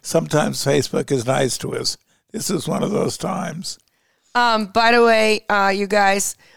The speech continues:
Speaker 2: my voice has been like this since, what, August,
Speaker 1: May I
Speaker 2: September?
Speaker 1: interrupt, ma'am?
Speaker 2: No, may I finish? Please? Um, I, I am not screaming at people. I'm voicing my opinion loudly,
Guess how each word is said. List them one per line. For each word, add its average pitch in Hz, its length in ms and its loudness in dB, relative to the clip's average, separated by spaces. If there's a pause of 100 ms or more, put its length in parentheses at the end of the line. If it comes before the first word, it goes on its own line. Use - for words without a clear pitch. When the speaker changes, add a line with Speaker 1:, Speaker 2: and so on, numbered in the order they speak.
Speaker 2:
my 233 260 2
voice 220 480 0
has 190 240 -2
been 202 240 -2
like 180 240 -2
this 170 220 2
since, 190 580 -4
what, 190 300 0
August, 175 680 -4
Speaker 1:
May 127 140 0
I 127 60 4
Speaker 2:
September? 104 240 2
Speaker 1:
interrupt, 127 260 -2 (400)
ma'am? 220 220 0
Speaker 2:
No, 214 220 4
may 202 220 0
I 208 60 0
finish? 214 400 -4 (1120)
Please? 214 320 -2 (1600)
Um, 196 560 0 (480)
I, 202 340 0
I 190 100 2
am 196 200 -2
not 196 200 -4
screaming 208 580 -2
at 165 160 -6
people. 170 440 -4 (300)
I'm 214 260 0
voicing 196 440 -2
my 175 80 -4
opinion 165 680 -6
loudly, 175 640 -2